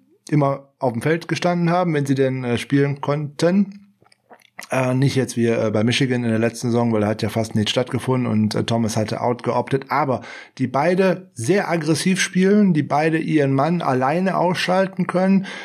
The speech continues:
die beide viel, viel Erfahrung in Press, äh, Coverage haben, bedeutet, man möchte außen weiter die Cornerbacks auf einer Insel spielen lassen, damit man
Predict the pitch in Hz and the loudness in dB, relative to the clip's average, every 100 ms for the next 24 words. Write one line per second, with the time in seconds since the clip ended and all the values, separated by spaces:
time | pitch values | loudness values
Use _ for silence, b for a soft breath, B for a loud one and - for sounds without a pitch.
0 | B - 127 135 156 156 - - - 190 | B -4 0 2 2 2 0 -8 -6 2
1 | 220 220 180 156 156 165 160 151 123 - | 2 2 0 0 2 0 0 0 -2 0
2 | 156 190 - - 160 180 185 185 190 196 | 0 2 -2 -4 0 0 2 0 2 2
3 | 196 190 196 202 196 107 B 123 117 139 | 2 0 2 2 0 -2 B -2 2 2
4 | 175 196 214 214 B B B 123 123 120 | 2 4 2 0 B B B -4 2 4
5 | 131 175 - - 190 - 127 170 170 160 | 4 4 2 0 0 2 2 2 0 -2
6 | 135 135 160 175 143 135 - 156 147 139 | 0 2 2 2 2 2 2 0 2 0
7 | 143 131 139 131 147 165 175 170 - 180 | 0 -2 -2 0 2 4 4 2 0 2
8 | 185 180 180 185 196 208 196 - - 175 | 4 4 2 2 4 4 4 0 -16 -4
9 | 117 135 143 156 156 | 0 0 2 -2 -2